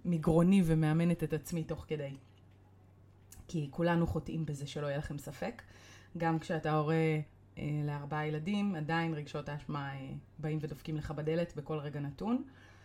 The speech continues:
אה, ואנחנו צריכים ללמוד לחיות לצד זה.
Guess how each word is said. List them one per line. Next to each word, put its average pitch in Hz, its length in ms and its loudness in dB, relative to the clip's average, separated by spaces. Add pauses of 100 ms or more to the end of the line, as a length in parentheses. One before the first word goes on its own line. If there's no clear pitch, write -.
(1200)
אה, 185 280 4
ואנחנו 175 260 0
צריכים 233 180 6
ללמוד 196 360 8
לחיות 175 400 0
לצד 160 360 0
זה. 139 120 -6